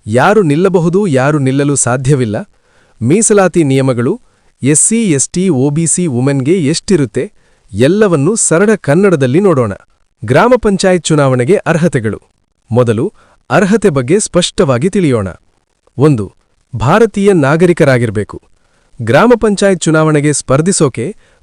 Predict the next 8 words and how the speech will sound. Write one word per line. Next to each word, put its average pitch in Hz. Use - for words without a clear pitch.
ಭಾರತದ 190
ನಾಗರಿಕರಾಗಿರೋದು 151
ಕಡ್ಡಾಯ. 151
ಎರಡು, 120
ವಯಸ್ಸು 185
ಕನಿಷ್ಠ 196
ಇಪ್ಪತ್ತೊಂದು 185
ವರ್ಷ. 151